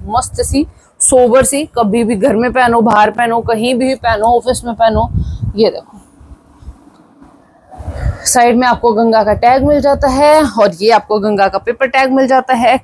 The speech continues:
Color बिल्कुल same है, olive green सी shade है, बहुत प्यारी सी। ये आ गया है इसके साथ में आपको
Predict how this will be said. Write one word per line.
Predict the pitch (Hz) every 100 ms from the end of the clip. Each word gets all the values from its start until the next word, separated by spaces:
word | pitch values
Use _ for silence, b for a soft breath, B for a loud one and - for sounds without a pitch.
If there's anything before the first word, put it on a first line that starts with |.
| 240
Color | 233 220
बिल्कुल | 190 185 185 185
same | - 254 285 262
है, | 247 277 -
olive | 220 240
green | 208 220 233 226
सी | 226
shade | - 208 214
है, | 233
बहुत | 185 185 202
प्यारी | 202 202 214
सी। | 214 311 - B B B 208
ये | 226
आ | 294 254
गया | 226 240
है |
इसके | 226 - 247
साथ | - 208 190
में | 226
आपको | 220 214 - 311